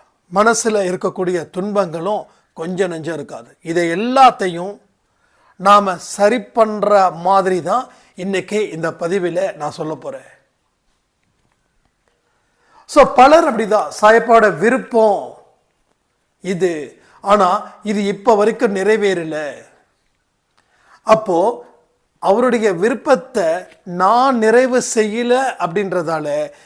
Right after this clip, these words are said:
நான் மிகுந்த மன உளைச்சல்ல ஆளாயிருக்கேன்னு சொன்னவங்க ஒண்ணு இல்ல, ரெண்டு இல்ல,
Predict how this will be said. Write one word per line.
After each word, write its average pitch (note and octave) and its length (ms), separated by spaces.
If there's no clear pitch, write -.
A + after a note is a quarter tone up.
நான் A3 400
மிகுந்த A#3 480
மன G3+ 420
உளைச்சல்ல G3+ 720
ஆளாயிருக்கேன்னு F#3+ 960
சொன்னவங்க G3 380
ஒண்ணு F#3 260
இல்ல, F#3 240
ரெண்டு D#3 320
இல்ல, C#3+ 260